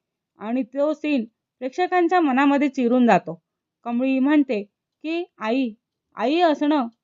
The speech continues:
हे देव आहे." आणि इथेच हे शेवटी सरोजा सगळ्यांकडे पाहून म्हणते,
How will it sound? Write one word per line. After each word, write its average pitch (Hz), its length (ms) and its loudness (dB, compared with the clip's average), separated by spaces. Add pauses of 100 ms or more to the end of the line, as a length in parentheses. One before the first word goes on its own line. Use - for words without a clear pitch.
(140)
हे 339 140 -2
देव 254 260 4
आहे." 220 300 0 (480)
आणि 233 300 -4 (340)
इथेच 240 440 -2 (280)
हे 302 140 -4
शेवटी 302 440 0 (320)
सरोजा 285 440 2 (420)
सगळ्यांकडे 330 600 2
पाहून 302 380 4
म्हणते, 302 400 6